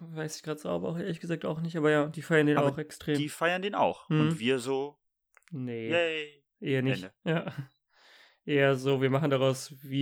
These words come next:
Speaker 1: jeden Sonntag, Sonntag quasi. Alles weggeschlossen.
Speaker 2: Genau. Äh, entspannen.
Speaker 1: <laughs> Genau.
Speaker 2: Entspannen, ein bisschen abschalten, aber ja nicht eskalieren oder so.
Speaker 1: Ja. Ja, das, aber das gibt's ja auch nicht überall,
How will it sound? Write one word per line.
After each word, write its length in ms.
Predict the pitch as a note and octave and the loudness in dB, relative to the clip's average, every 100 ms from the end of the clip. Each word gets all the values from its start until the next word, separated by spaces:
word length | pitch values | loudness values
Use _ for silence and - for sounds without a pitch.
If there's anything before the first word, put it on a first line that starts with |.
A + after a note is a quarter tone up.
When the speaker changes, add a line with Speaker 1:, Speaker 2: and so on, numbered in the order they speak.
| C#3 | 4
Speaker 1:
jeden 180 | C3 B2+ | 4 4
Sonntag, 440 | C#3+ D#3 E3 D#3 | 4 2 -2 0
Sonntag 380 | C#3 E3 F3 D#3+ | 2 2 2 -2
quasi. 480 | - D#3 D#3 D#3 D#3 - _ _ _ _ _ | 2 2 2 -2 -6 -10 _ _ _ _ _
Alles 260 | C#3+ C3+ D3 | -4 -2 -2
weggeschlossen. 560 | D3 C3+ D3+ D3 D#3 | -2 2 4 4 4
Speaker 2:
Genau. 100 | - | 2
Äh, 160 | B2 C#3+ | 0 0
entspannen. 540 | B2+ - C3 B2 B2+ - | -2 0 2 2 -2 -10
Speaker 1:
<laughs> 80 | - | 2
Genau. 500 | D3+ D#3 C3+ E3 D3+ - E3 _ _ _ _ _ _ _ _ _ _ | 4 6 6 6 6 2 -10 _ _ _ _ _ _ _ _ _ _
Speaker 2:
Entspannen, 640 | A#2+ A2 - A2 A2 A2 - | -10 -4 -2 -2 -4 -12 -10
ein 80 | A#2+ | -8
bisschen 260 | B2 A#2 F#2+ | -6 -4 -4
abschalten, 580 | G#2+ - G2+ - G2 | -4 -4 -4 -6 -8
aber 400 | - G2+ F#2 F2+ - | -4 0 0 -2 -6
ja 300 | G#2 G#2+ A2+ | 0 2 2
nicht 200 | G#2+ F2 | 0 -6
eskalieren 540 | - - G2+ F#2 D2+ | -8 -10 -10 -6 -8
oder 180 | C#2+ D2 | -8 -12
so. 120 | - G3 | -10 -8
Speaker 1:
Ja. 140 | - - _ _ _ - | -10 -12 _ _ _ 4
Ja, 140 | D3+ | 6
das, 180 | C3 - | 6 2
aber 160 | D#3 C3+ | 0 0
das 140 | C3 | 0
gibt's 180 | D3 D3 | -4 0
ja 80 | D3+ | 0
auch 300 | D3+ D3+ - _ _ | 0 -4 -18 _ _
nicht 280 | - D3 C#3 | -4 -2 0
überall, 420 | D3+ C#3+ C#3+ C3+ | -2 2 0 -2